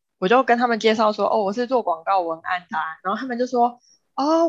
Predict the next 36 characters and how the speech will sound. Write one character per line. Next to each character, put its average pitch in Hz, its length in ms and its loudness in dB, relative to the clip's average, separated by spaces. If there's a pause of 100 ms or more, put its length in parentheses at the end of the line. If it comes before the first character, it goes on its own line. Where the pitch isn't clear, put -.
我 277 100 4
有 285 100 6
认 302 200 2
识 320 120 -2
也 208 120 0
是 254 120 -6
做 262 160 -4
广 170 200 -6
告 214 140 0
文 175 200 -6
案 190 260 -4
的， 170 200 -8
那 202 80 -4
他 208 520 -6
在， 214 400 -2
他 226 160 -6
之 220 120 -6
前 175 200 -2
在 190 140 -2
奥 185 320 0
美， - 240 -14 (260)
他 214 140 0
叫 208 440 4
Elvin。” 185 600 0 (440)
然 214 120 -6
后 247 80 -2
我， 180 260 -2
我 175 100 -6
就 208 100 -2
开 202 180 -4
始 165 80 -2
想 180 200 -8
着 160 120 -8
这 - 140 -6
个 113 100 -4
人， - 240 -12